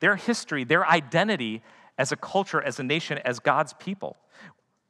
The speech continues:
Carter read it in Deuteronomy chapter seven. Let me read some of what God says to his people, Israel. Now, Deuteronomy was written, uh, about the time when Israel,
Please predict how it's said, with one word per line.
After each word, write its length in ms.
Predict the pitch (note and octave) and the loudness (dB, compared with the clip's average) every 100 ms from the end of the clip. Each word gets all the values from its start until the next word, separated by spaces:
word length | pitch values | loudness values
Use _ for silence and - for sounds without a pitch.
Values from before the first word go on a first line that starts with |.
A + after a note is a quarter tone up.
| _ | _
Carter 260 | - A3+ G#3+ | 4 4 6
read 200 | E3 E3+ | 6 6
it 140 | E3 | 2
in 120 | D3 C3+ | -4 -4
Deuteronomy 560 | D#3 D#3+ D3+ E3 D3 | 0 4 4 4 -2
chapter 380 | A#2+ D#3 C#3+ C3+ | -2 0 0 -2
seven. 360 | - F#3+ D3 C3+ | 0 2 2 0
Let 80 | |
me 120 | A#3+ A#3 | -2 -2
read 440 | B2+ D#3+ E3+ A#2+ | -2 -2 -2 -2
some 220 | - G3 | -2 -2
of 100 | G3 | 0
what 240 | D3+ D3 C3 | 0 0 4
God 260 | D3+ F#3 | 4 4
says 360 | D#3 - F3 D#3+ | 0 0 0 0
to 100 | C#3+ | -4
his 220 | C#3 B2 | -4 -6
people, 420 | - A3 - A#2+ | -6 -8 -2 -2
Israel. 380 | E3+ F3+ C#3 G2+ - - - | -2 -4 -2 -4 -6 -14 2
Now, 100 | F#3+ | 4
Deuteronomy 600 | E3+ C#4+ A#3+ A#3+ A#3+ F3+ | 4 4 8 8 6 0
was 320 | C3+ D3+ C3 - - D#3+ | 0 0 0 -10 -20 -16
written, 560 | B2+ F#3 C4+ D#3 D3 C#3+ - | 0 2 2 -2 -6 -8 -10
uh, 120 | - - | -4 0
about 340 | D3 E3+ G#3+ | 6 6 6
the 80 | F#3+ | 2
time 280 | - F#3+ F3 | 4 4 4
when 160 | D3+ - | -2 -2
Israel, 480 | A#3 B3 F3 C#3 | 0 0 2 2